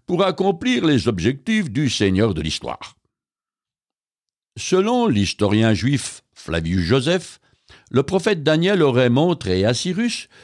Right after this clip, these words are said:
que son nom figurait dans la prophétie d'Ésaïe. C'est peut-être de cette manière que ce conquérant a pris conscience de sa destinée, que le Dieu d'Israël l'avait choisi et qu'il exerçait un contrôle souverain sur les affaires des hommes.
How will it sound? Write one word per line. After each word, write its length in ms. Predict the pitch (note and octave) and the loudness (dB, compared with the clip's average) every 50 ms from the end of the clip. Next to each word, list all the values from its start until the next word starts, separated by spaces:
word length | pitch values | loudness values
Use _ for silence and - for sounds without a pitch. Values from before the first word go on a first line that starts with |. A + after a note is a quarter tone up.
| - - _ - | -20 -20 _ -4
que 120 | G#3+ A3 | -2 -2
son 360 | G#3 - - D#3 D3 C#3+ C#3+ | -2 0 0 2 2 2 2
nom 200 | D#3+ E3 E3+ E3+ | 2 2 0 0
figurait 680 | D#3 - - F#2 E2 G2 A2+ A2 B2 D3 D#3+ D#3+ D#3+ D3 | -2 -4 -6 -4 0 0 0 2 2 2 2 2 0 0
dans 360 | A#2+ G2+ G#2+ A#2 A2+ A2 A2+ | 0 0 0 2 2 2 2
la 200 | G#2+ G2+ F2+ F2 | 2 2 0 0
prophétie 500 | - - - A#2 - - G2+ - - A#2 | -2 -2 -2 -2 0 0 -2 -2 -2 -2
d'Ésaïe. 440 | E2+ E2+ D#2 C2+ C2 C2+ C2 B1 - _ _ _ _ _ _ _ - - - _ | -2 -2 -2 -2 -4 -6 -8 -10 -12 _ _ _ _ _ _ _ -20 -20 -20 _
C'est 160 | _ - G#2 F2 | _ -6 -4 -2
peut-être 440 | - D#3+ - - B3+ C4 - - | 0 -2 0 2 0 0 0 0
de 100 | A3 A3 | -2 0
cette 260 | G#3+ - G3+ - - - | 0 0 -2 -2 -2 0
manière 520 | - F#2+ F2+ G2 A#2 B2 A#2 G#2 F#2 - | 0 2 2 2 2 2 2 0 0 -2
que 140 | - D#3 D#3+ | -2 -4 -2
ce 140 | - - E3 | -2 -2 -2
conquérant 640 | B2 - D3+ D3 C3 - C#3+ C3 B2 D3 D#3+ D3+ | -2 0 -2 -2 0 0 0 2 2 2 2 2
a 100 | C3 G#2+ | 2 2
pris 240 | F#2+ - - G2 E2+ | 0 0 -2 -2 -2
conscience 640 | - C3 C3+ C#3 A2+ - - G2 F2 E2+ C#2 B1 - | 0 0 0 2 0 0 -2 -2 -2 -2 -4 -4 -4
de 100 | - F3+ | -2 -2
sa 180 | F3+ - B2+ G#2 | 0 0 -2 0
destinée, 720 | F#2+ G2 F2 - - C2+ C2+ C2+ C#2 E2+ G#2+ C3+ D3 - _ _ _ _ _ - - - - _ | 0 -2 -2 -2 -6 -8 -8 -4 -2 0 0 -2 -2 -6 _ _ _ _ _ -20 -20 -20 -6 _
que 100 | - E3+ | 0 2
le 120 | E3 E3+ | 2 2
Dieu 220 | D#3 C#3+ G3+ A3 | 2 0 -2 -2
d'Israël 480 | F#3 G3 F3+ C#3+ - D3+ E3 F3 E3 D#3 | 0 0 -2 -2 0 2 2 2 4 4
l'avait 240 | D3 C#3 A#2 A2+ A2 | 2 2 2 2 0
choisi 540 | - - A2+ B2+ B2+ G2+ C3 F3+ G#3 E3+ - - - - - - - _ _ | 0 0 0 2 2 2 0 -2 -2 -4 -6 -8 -14 -20 -20 -20 -20 _ _
et 120 | F3 E3+ | -2 -2
qu'il 280 | E3+ - F3+ D#3+ E3 F#3 | -2 -2 -2 -2 0 -2
exerçait 560 | B3 G3 D3+ C#3+ D3+ D#3+ C#3 B2 - - D#2+ | -2 -2 -2 -2 -2 -2 -4 -4 -6 -4 -2
un 180 | E2+ F#2+ A#2 B2+ | 0 0 0 0
contrôle 480 | A#2+ D3+ D3 D3 B2 - A2+ G#2 G2 | 0 -2 -2 -2 -2 -2 -2 -2 -2
souverain 580 | E2+ - - - G3 D#3 C#3+ C#3+ D3+ E3+ F#3 F3+ | -2 -4 -4 -4 -2 0 0 0 2 2 0 0
sur 220 | E3 - - E3 | -2 -2 -2 0
les 200 | F3 F3+ F3+ E3+ | 0 0 2 2
affaires 280 | G3 F#3+ F#3 - A#3 G#3 | 0 -2 0 0 -2 0
des 220 | F#3+ G#3+ G#3 A3+ | 0 -2 -2 0
hommes. 300 | C4+ C4+ G#3+ A#2 D2+ - | -2 -2 -2 -2 -4 -6